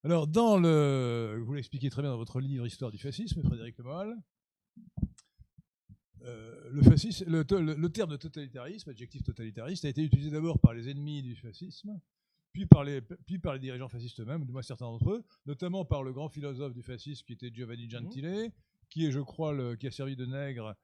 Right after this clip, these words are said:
Speaker 1: euh, à Mussolini pour l'article de l'encyclopédie italienne sur, euh, le, la doctrine du
Speaker 2: Oui,
Speaker 1: fascisme.
Speaker 2: oui, en grande partie, en grande
Speaker 1: Bon,
Speaker 2: partie, oui.
Speaker 1: en partie.
Speaker 2: Il a été, il a été relu et corrigé par Mussolini, mais en grande partie, oui.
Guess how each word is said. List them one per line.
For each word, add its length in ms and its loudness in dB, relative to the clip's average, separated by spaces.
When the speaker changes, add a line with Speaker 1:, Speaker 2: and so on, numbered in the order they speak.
Speaker 1:
euh, 240 -12
à 40 -8
Mussolini 560 -8
pour 220 -10
l'article 760 -12
de 140 -10
l'encyclopédie 500 -8
italienne 380 -8
sur, 340 -10
euh, 360 -10
le, 340 -16
la 100 -14
doctrine 260 -10
du 60 -6
Speaker 2:
Oui, 120 -8
Speaker 1:
fascisme. 300 -10
Speaker 2:
oui, 220 -8
en 40 -16
grande 160 -16
partie, 280 -18
en 60 -16
grande 180 -8
Speaker 1:
Bon, 60 -6
Speaker 2:
partie, 240 -8
oui. 80 -12
Speaker 1:
en 60 -12
partie. 200 -8
Speaker 2:
Il 40 -2
a 20 -4
été, 140 -6
il 140 -4
a 40 -2
été 120 -6
relu 760 -2
et 60 -10
corrigé 320 -6
par 140 -8
Mussolini, 360 -8
mais 80 -10
en 20 -12
grande 160 -14
partie, 240 -20
oui. 100 -20